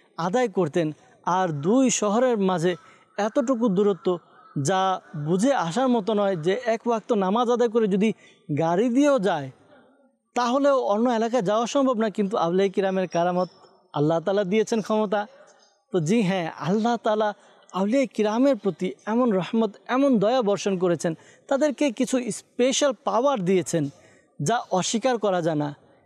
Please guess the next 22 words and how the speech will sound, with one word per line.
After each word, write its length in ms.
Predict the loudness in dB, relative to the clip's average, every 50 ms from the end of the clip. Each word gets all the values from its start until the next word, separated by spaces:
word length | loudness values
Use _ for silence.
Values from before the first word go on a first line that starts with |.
| _ _ -4
এমন 180 | -2 0 0
অনেক 400 | 0 2 2 2 0 0 0 0
বিষয় 420 | 0 0 0 2 2 2 2 0 -2 -6 -6
রয়েছে 460 | -2 2 2 2 2 2 0 -2 -2 -2
যেগুলো 340 | -2 -2 0 0 2 0
আমরা 180 | 0 0 0 0
অস্বীকার 420 | 0 -2 -4 -4 -2 0 0 -2
করতে 280 | 0 0 -2 0 0 0
পারি 220 | 0 0 0 0
না। 120 | 0 0 0
আউলিয়া 280 | -2 0 0 0 0
কিরাম 460 | -2 -2 -2 0 0 2 2 0 -2 -4 -6 -12 -20 -20 _ _ -4
তাদের 240 | -2 0 0 0 0
কারামত 440 | 0 -2 0 0 2 2 0 0
সত্য। 580 | -2 -4 -2 -2 -2 -2 -2 _ -2 -2 -2 -4 -8 _ _ _ _ _ _ -2
অনেকে 300 | 0 0 0 0 0 0
বলতে 220 | 0 0 0 0
পারে, 160 | 0 0 0
"এটা 160 | 0 0 -2
কিভাবে 360 | -2 -2 0 0 0 0 0 0
সম্ভব?" 420 | 0 0 0 0 0 0 -2 -4 -8 _ _ _ _ _ _ _ _ _ _ _ _ _ _ _ _ _ _ _ _ _ _
তো 440 | -2 0 2 2 2 2 2 0